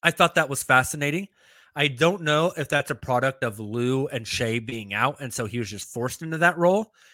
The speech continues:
And whenever the team is fully healthy, he'll play more off ball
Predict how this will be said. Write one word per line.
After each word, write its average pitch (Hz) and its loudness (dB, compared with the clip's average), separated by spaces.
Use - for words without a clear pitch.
And 143 -2
whenever 131 0
the 123 -4
team 127 -8
is 117 -6
fully 120 -4
healthy, 127 -4
he'll 151 -4
play 135 -2
more 127 -2
off 131 0
ball 175 2